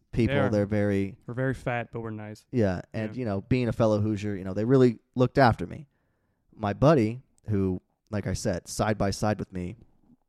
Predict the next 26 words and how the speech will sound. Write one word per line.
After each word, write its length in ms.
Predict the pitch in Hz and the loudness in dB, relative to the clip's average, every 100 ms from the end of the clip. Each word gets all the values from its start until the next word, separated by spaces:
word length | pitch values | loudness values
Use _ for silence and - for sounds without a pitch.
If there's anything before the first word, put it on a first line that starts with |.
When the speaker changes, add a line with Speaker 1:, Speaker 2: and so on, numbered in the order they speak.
| _ - | _ -6
Speaker 1:
the 100 | 101 | -6
entire 360 | 101 117 107 | -2 0 2
career, 520 | 98 98 101 101 92 110 _ _ _ _ _ | 0 -4 -2 0 -2 -6 _ _ _ _ _
we 140 | 113 107 | -4 2
both 280 | 113 110 | 2 2
ended 180 | 104 101 | -2 -2
up 180 | 101 98 | 0 0
at 140 | 95 - | -4 -4
hospitals, 480 | 104 95 95 92 | -6 -6 -6 -6
our 80 | 92 | -8
second 320 | 95 101 95 | -8 -10 -8
duty 180 | 92 95 | -8 -8
station. 480 | 90 90 90 95 98 _ | -8 -8 -8 -10 -16 _
He 120 | 113 | -4
worked 180 | 101 - | -4 -6
in 60 | 98 | -8
staff 300 | 98 95 101 | -6 -4 -6
ed 40 | |
and 80 | 90 | -8
training. 340 | - 98 92 - _ _ _ _ _ _ _ _ _ - | -8 -8 -8 -14 _ _ _ _ _ _ _ _ _ -2
I 200 | 117 143 | 0 0
ended 180 | 139 | 0
up 220 | 117 107 - | 0 0 -2
getting, 420 | 101 95 92 85 _ _ _ - | -4 -4 -8 -14 _ _ _ -10
you 100 | 98 | -8
know, 240 | 87 | -8